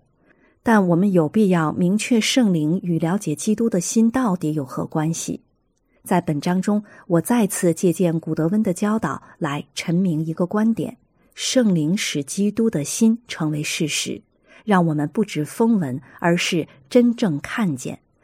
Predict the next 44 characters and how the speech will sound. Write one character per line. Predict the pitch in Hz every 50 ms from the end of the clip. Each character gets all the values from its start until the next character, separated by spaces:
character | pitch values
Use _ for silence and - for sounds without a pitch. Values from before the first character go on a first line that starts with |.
| - - -
不 | - - 294
只 | 277 - 165
看 | 156 - - 170 147
见， | 147 - 156 143 - - - -
而 | - 165 160
是 | 165 - - - 160 - _ _ _ _
感 | - - 156 135 123
受 | - - - 170 151
到； | - 151 - - - - - - -
不 | 247 220
只 | - - 240
感 | 233 - 190 160 143 127 143
受， | - - - - 240 208 - - - -
而 | - - 160 151 160
是 | 160 - - - 180 - - - - -
享 | - - - - - - 151 123 135
受。 | - - - 165 - - _ _ _ _ _ _ _ _ _ _ _ _ _ _ _ _ _ _ _ _ _ _ _ _ -
圣 | - - 262 233 214
灵 | 196 202 214
将 | 208 - 220 226 214
我 | 175
们 | 156 151 151
在 | - 180 175
圣 | 170 - 233 214
经 | 196 - 214 214
中 | 208 226 214 214
读 | - 180 135 143 156
到 | 208 214 190 160
的， | - 151 139 - - - _
在 | - - 202
书 | 185 - - - 254
中 | 247 - 254 254
所 | 240 - 170 143
信 | 139 - - - 247 226 185
的 | 170 151 143
关 | 143 - 202 202 202 190
于 | 170 160 170 185 -
耶 | 220 226
稣 | 226 - - 240
之 | 226 233 - 247
心 | 240 - - 269 269 262
的 | 277
内 | 294 294 143 139
容， | - - - - 214